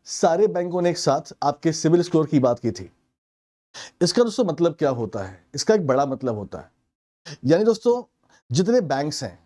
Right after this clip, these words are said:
चाहे वो आरआरबी हो, नेशनलाइज्ड बैंक हो, स्टेट बैंक of इंडिया हो, ये नहीं चाहते कि जो हमारा एम्प्लॉई हो, उसके ऊपर पहले से कोई लोन बकाया है। और ये चेक कहाँ से होता है? आपके सिबिल स्कोर से। दोस्तों, पिछले साल हर बैंकों ने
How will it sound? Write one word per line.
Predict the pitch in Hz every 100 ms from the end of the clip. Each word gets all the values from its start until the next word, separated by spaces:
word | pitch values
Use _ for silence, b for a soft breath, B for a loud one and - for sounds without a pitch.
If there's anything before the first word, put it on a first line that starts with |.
| -
चाहे | 165 165
वो | 180
आरआरबी | 135 131 135 165
हो, | 180 208 _ _ _ -
नेशनलाइज्ड | 131 135 151 151 156
बैंक | 165 165
हो, | 202
स्टेट | - 151
बैंक | 139 131 131
of | 123
इंडिया | 120 110
हो, | 98 - _ B B B
ये | 127 175
नहीं | 185 170 247
चाहते | 247 202 196
कि | 196
जो | 190
हमारा | 185 180 180
एम्प्लॉई | 151 156 180 165
हो, | 196 - B B 180
उसके | 175 -
ऊपर | 240 208 220
पहले | 190 156 165
से | 123 101 - b -
कोई | 160
लोन | 175 180
बकाया | 139 120 127
है। | 107 107 95 _ _ _ _ _ _ _ _ - B
और | 147 156
ये | 170
चेक | 202 196
कहाँ | 165 180
से | 208
होता | 196 190
है? | 233 - _ -
आपके | 147 - 190
सिबिल | - 135 135
स्कोर | 127 123 107
से। | - 101 _ _ _ _ _
दोस्तों, | 185 - 131 - B B B 196
पिछले | 185 254
साल | 247 226 226 -
हर | 196 220
बैंकों | 190 185 160
ने | 151 180